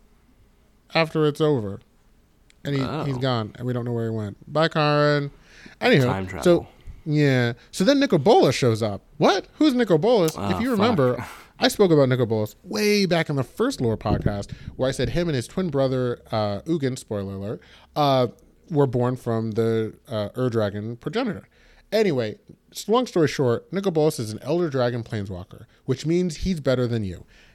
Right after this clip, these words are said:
Speaker 1: No, I'm serious.
Speaker 2: <laughs>
Speaker 1: Like, it doesn't matter who you are or what character you are in Magic. He's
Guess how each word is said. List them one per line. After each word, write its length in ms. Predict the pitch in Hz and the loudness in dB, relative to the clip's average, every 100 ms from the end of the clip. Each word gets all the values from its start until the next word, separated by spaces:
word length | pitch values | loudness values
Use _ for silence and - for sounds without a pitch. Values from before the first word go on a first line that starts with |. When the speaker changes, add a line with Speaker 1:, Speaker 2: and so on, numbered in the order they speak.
| - | -2
Speaker 1:
No, 160 | 147 | 0
I'm 100 | 143 | 2
serious. 380 | 139 147 98 87 | 0 0 -2 -4
Speaker 2:
<laughs> 60 | 104 | -6
Speaker 1:
Like, 80 | 98 | -6
it 140 | - 139 | -4 0
doesn't 220 | 147 160 | 2 2
matter 240 | 151 139 | 2 0
who 460 | 120 175 185 175 170 | 0 0 0 -2 -6
you 220 | 151 147 | -4 0
are 260 | 131 127 127 | 2 2 0
or 120 | 117 | -2
what 180 | 110 - | -4 -4
character 320 | - 139 127 | -4 -6 -6
you 100 | 123 | -4
are 140 | 120 110 | -4 -4
in 80 | |
Magic. 360 | 107 104 104 98 _ _ | -4 -4 -6 -10 _ _
He's 340 | - 131 120 | -8 -4 -4